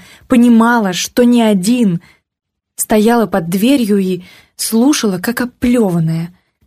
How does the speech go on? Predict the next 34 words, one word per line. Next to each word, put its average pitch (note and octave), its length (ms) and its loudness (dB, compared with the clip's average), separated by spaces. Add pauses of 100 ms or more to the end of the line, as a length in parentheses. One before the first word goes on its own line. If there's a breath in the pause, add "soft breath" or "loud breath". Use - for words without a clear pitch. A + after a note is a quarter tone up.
(180)
Не F#3+ 300 -2
думала, F#3 340 2
что F#3 200 -6
так F#3 200 -6
тошно G3+ 320 -6
станет. F3+ 500 -12 (580)
«А G#3+ 100 -2
как D4+ 220 0
же C4 120 0
я?» — G#3+ 360 0
спрашивается. G3+ 840 -6 (380 soft breath)
«Сейчас-то D4+ 380 -2
понимаю, B3+ 540 2
что G3+ 220 -4
увидела G3+ 460 0
в F3+ 100 -6
нём F#3 260 -2
больше, F3+ 840 -2
чем F#3 240 -4
в F3+ 100 -4
нём F#3+ 260 0
было. E3 340 -4 (500)
По A3 140 0
молодости G#3 800 0
и F3+ 200 -6
дурости F3 580 -4
своей. E3 480 -8 (540)
Намного A3+ 600 2
больше. E3+ 580 -6 (420)
Ты A#3 80 -4
себе B3 180 -2
даже C#4 260 2
не D4 220 2
представляешь, C#4 920 0